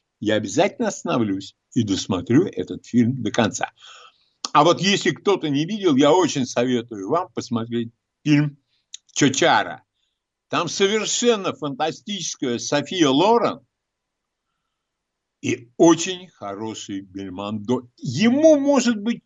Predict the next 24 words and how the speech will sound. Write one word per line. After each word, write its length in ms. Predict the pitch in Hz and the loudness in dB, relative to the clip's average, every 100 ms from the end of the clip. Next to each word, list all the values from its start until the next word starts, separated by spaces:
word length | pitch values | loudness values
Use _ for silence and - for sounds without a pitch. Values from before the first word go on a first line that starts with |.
| - | -8
чуть-чуть 680 | - 180 - - 247 233 - | -6 -6 -12 -2 0 0 -4
не 160 | 196 | -8
повезло, 1000 | 180 196 185 190 170 196 240 233 - - _ _ _ _ _ _ - | 0 2 2 0 -4 0 4 4 4 0 _ _ _ _ _ _ 0
потому 360 | 127 160 175 | 2 4 2
что 280 | - - 165 | -4 0 2
у 80 | 147 | 2
Софии 340 | 170 156 170 | 0 0 0
Лорен 400 | 143 165 131 92 | 2 2 0 -4
там 220 | - 92 | -10 -8
более 280 | 98 123 104 | 2 4 4
выигрышная 680 | 90 95 90 85 - 90 90 | 0 -4 -6 -12 -14 -12 -10
роль. 220 | 92 82 - _ _ _ _ - | -8 -8 -12 _ _ _ _ 0
Но 460 | 117 127 135 135 - | 4 6 6 4 2
он 340 | 180 233 226 | 4 4 2
на 100 | 175 | -2
себя 440 | - 123 117 101 | 0 -2 -2 -6
своей 520 | 82 - 98 98 92 104 | -8 -12 -8 -6 -6 -8
игрой 420 | 104 143 170 - | -4 -2 -2 -2
обращает 600 | - 107 190 - 101 87 - | -6 -2 -2 -4 -6 -8 -10
внимание. 400 | 87 82 82 _ _ _ _ - - _ - | -12 -14 -20 _ _ _ _ -20 -20 _ 2
Очень 380 | 170 170 165 123 | 4 6 4 2
хорошая 760 | 139 131 170 214 - 139 107 | 4 2 2 0 -2 -4 -6
драматическая 1040 | 95 101 110 117 110 - 113 113 - 101 95 | -8 -6 -2 -2 -2 -4 -6 -8 -10 -10 -8
роль. 220 | 92 | -10